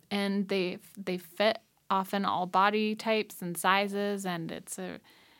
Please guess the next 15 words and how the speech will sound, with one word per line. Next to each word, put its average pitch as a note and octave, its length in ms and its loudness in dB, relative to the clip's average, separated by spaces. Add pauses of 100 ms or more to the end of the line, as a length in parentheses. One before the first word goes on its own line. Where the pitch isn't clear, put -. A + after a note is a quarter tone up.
(160)
a F#3+ 60 -2
great F#3 260 0
way F3 340 4
to F3 400 -2
kind F3+ 200 -6
of D#3+ 120 -6
go E3+ 220 2
into E3+ 260 -4
the E3+ 80 -2
character E3+ 840 -2
of D#3 280 -4
being D3 260 -4
sexy. C#3 500 -8
So D#3 300 -6 (460)
you're D#3 260 -2